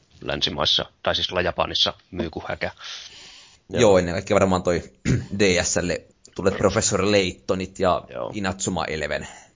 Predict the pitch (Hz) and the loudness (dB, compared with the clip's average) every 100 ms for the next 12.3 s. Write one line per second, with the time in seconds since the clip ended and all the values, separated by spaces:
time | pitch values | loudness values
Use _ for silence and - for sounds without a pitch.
0 | _ - 87 85 85 71 78 80 _ - | _ -6 -2 0 -2 -2 -4 -8 _ -10
1 | 95 - - - _ _ 98 98 92 87 | -10 -14 -16 -16 _ _ -6 -2 0 2
2 | 87 87 92 - - - 110 107 104 90 | 2 2 -2 -2 -6 -2 2 4 2 0
3 | - 92 87 82 - 73 - - - 92 | -4 -4 -2 -4 -4 -4 -6 -10 -10 -4
4 | 82 69 87 - - - _ - - _ | -2 -2 -6 -10 -14 -16 _ -20 -20 _
5 | - 110 98 98 85 78 - 90 78 - | 0 4 4 4 0 -2 -2 0 0 -2
6 | _ 82 104 95 95 90 82 - 87 65 | _ 0 0 0 -2 -2 -2 0 -2 -4
7 | - _ - 101 131 117 107 - 90 87 | -14 _ 0 4 6 6 4 2 -4 -6
8 | - _ 87 90 95 92 95 95 95 78 | -12 _ -6 0 2 2 2 0 0 -6
9 | 73 - - 65 - _ - - 73 - | -8 -10 -6 -6 -6 _ -14 -8 -6 -6
10 | - 90 90 90 82 73 - - - - | -4 0 0 0 -2 -2 -6 -8 -10 -6
11 | - 55 52 - - _ _ _ 120 98 | -4 -4 -4 -6 -8 _ _ _ -10 -8
12 | 92 71 90 | -6 -8 -10